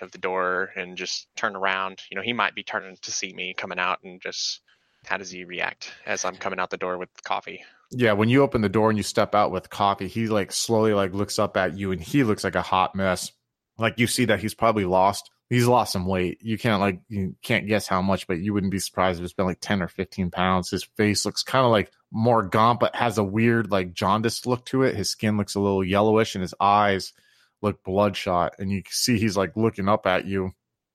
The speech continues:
Speaker 2: and he's, it takes him a little bit to focus, and then he just, like, reaches his hand out like he wants to take one of the coffees.
Speaker 1: Yeah. Well, yeah, I was, I was gonna be handing it to him.
Speaker 2: Okay.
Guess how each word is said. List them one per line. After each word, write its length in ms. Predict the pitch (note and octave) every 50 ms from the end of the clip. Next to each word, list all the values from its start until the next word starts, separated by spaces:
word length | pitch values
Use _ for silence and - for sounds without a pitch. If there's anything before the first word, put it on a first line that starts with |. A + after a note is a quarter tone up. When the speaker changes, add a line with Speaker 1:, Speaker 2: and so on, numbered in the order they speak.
| _ _
Speaker 2:
and 100 | A#2+ A2+ G2+
he's, 300 | F#2 G#2 G#2 - - -
it 140 | G#2 A2+ -
takes 200 | A#2+ A#2 G2+ -
him 60 | G#2+
a 20 | G#2+
little 100 | G#2+ G#2
bit 80 | G2+ -
to 60 | F#2+
focus, 540 | - - - A2 A2+ A2 - G2+ F#2+ - - - -
and 80 | G2+
then 100 | G#2 G#2 G#2
he 60 | G2+
just, 260 | F#2 G#2+ G2+ - -
like, 160 | G#2 F#2+ E2+ E2+
reaches 360 | E2+ A2 A2 G#2+ - G#2+ F2+
his 160 | F#2 E2+ -
hand 260 | - G#2 G2+ G2+ F#2+ F#2+
out 260 | F2+ F2+ E2+ - -
like 140 | F#2+ F2+ -
he 120 | - G2
wants 260 | E2 G2 F#2+ F#2 - -
to 60 | -
take 280 | - - G2 - -
one 160 | F#2+ F#2+ F#2 E2+
of 20 |
the 60 | F2 -
coffees. 640 | - F2+ F2+ F2+ F2+ - - E2+ F2 F2 - - _ -
Speaker 1:
Yeah. 240 | A#2 A2 G2+ F#2 F#2 - _
Well, 140 | C#3 C#3+ C3+
yeah, 180 | B2 G#2 F#2+
I 140 | G2+ G#2 A2
was, 200 | A2+ A2+ G2+ -
I 100 | G2 A#2+
was 240 | A#2 G#2 G2 - - - _ _ _
gonna 140 | - G#2 G2
be 80 | G2 F#2
handing 300 | F#2+ A2+ F#2+ F2+ F2 F2
it 120 | F2+ F2
to 100 | - F#2+
him. 60 | F2+ -
Speaker 2:
Okay. 260 | F#2 F2 F2 E2 D#2+